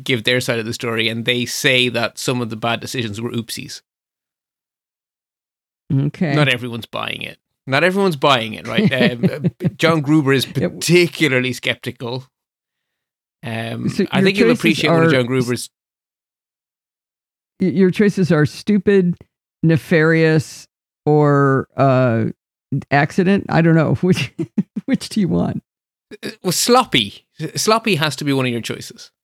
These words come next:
Speaker 2: Ah, yeah, yeah, yeah. Sloppy. I forgot that one. I don't know which is worse.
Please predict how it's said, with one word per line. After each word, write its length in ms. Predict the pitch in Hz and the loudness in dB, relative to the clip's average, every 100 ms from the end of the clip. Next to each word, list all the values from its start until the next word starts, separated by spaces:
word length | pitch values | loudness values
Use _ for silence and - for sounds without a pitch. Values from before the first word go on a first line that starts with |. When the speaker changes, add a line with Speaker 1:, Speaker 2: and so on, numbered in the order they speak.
| _ _ _ _ _ _ _ _ _ 180 | _ _ _ _ _ _ _ _ _ 0
Speaker 2:
Ah, 260 | 202 196 | 4 6
yeah, 200 | 170 165 | 6 6
yeah, 160 | 156 156 | 4 4
yeah. 180 | 139 131 | 2 0
Sloppy. 440 | - 139 143 113 | 0 0 0 -2
I 40 | 123 | -4
forgot 300 | - - - | -2 -4 -2
that 180 | 62 | -4
one. 220 | - - 120 _ _ _ _ _ _ _ _ _ _ _ _ _ _ _ _ _ - _ _ - | -4 -6 -8 _ _ _ _ _ _ _ _ _ _ _ _ _ _ _ _ _ -20 _ _ 0
I 40 | |
don't 100 | 170 | 4
know 80 | 196 | 4
which 220 | 196 202 | 4 0
is 120 | 220 - | -4 -2
worse. 400 | 202 170 - | 0 -2 -4